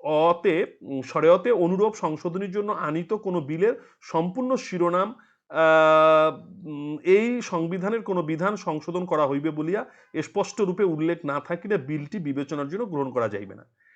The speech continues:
সরেয়াতে বলা হয়েছে, সংসদের মোট সদস্য সংখ্যার অনূন্য দুই তৃতীয়াংশ ভোটে গৃহীত না হইলে অনুরূপ কোনো বিলে সম্মতি দানের জন্য তাহা রাষ্ট্রপতির নিকট উপস্থাপিত হইবে না। আহ,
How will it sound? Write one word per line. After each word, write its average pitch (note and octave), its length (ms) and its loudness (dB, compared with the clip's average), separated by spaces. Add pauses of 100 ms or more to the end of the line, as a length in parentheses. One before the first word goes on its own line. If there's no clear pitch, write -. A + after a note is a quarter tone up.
(420)
সরেয়াতে A3 680 2
বলা E3 240 4
হয়েছে, C3 420 0
সংসদের G#3 640 0
মোট G3+ 260 0 (140)
সদস্য E3+ 540 -4
সংখ্যার G3+ 500 -6 (340)
অনূন্য A#3+ 540 2
দুই F#3 260 -2
তৃতীয়াংশ A#3+ 560 -2
ভোটে F#3 280 0
গৃহীত D#3 360 -6
না D3+ 240 0
হইলে E3 280 0 (280)
অনুরূপ G#3+ 340 0
কোনো F3 280 0
বিলে D3 520 -2 (140)
সম্মতি E3+ 520 -2
দানের C#3+ 280 -2
জন্য F3 220 -4
তাহা D#3 220 0
রাষ্ট্রপতির C3 500 -2
নিকট F3+ 260 -4
উপস্থাপিত C#3+ 640 -8 (480)
হইবে F#3+ 280 2
না। G2+ 140 -16 (500)
আহ, B2 240 -10